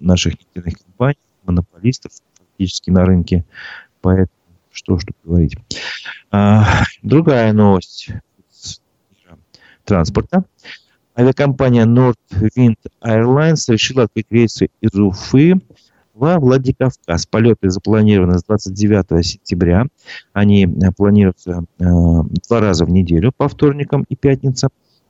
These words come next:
Об этом сообщили в уфимском аэропорту. Ну, полет из Уфы в Владикавказ занимает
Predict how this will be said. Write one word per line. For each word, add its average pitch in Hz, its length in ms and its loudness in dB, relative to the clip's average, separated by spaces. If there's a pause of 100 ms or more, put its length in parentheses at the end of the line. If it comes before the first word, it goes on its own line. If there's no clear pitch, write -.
(140)
Об - 40 0
этом 143 160 0
сообщили - 500 -6
в - 40 -14 (100)
уфимском 117 480 -2 (120)
аэропорту. 104 520 0
Ну, 147 220 2
полет 107 400 0
из 101 140 0
Уфы 101 260 0
в - 40 -2 (280)
Владикавказ 101 640 -2
занимает 101 420 2